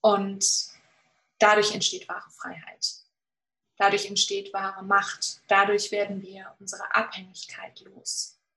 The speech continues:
Und das verändert alles.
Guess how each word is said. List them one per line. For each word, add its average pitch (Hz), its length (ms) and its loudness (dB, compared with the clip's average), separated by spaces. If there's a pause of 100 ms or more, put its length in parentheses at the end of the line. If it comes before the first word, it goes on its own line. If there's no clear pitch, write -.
(1160)
Und 190 480 -4 (1500)
das 196 260 4
verändert - 460 -4
alles. - 580 0